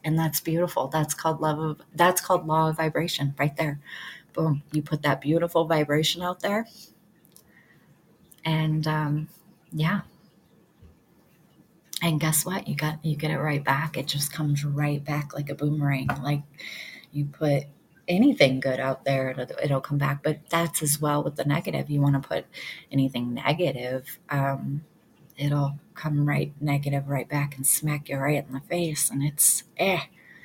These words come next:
no good. <laughs> Um, but I just really think that, um,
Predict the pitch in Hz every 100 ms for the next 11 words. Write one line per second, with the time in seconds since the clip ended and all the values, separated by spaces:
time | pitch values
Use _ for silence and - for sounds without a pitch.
0 | - _ - 156 156 156 170 175 - -
1 | 330 285 - 277 220 190 160 147 202 -
2 | - - - - 170 160 156 156 156 _
3 | _ _ _ _ _ - - _ _ -
4 | - 175 180 180 208 247 - 185 170 160
5 | - 151 147 - 156 143 143 - - 147
6 | 131 - -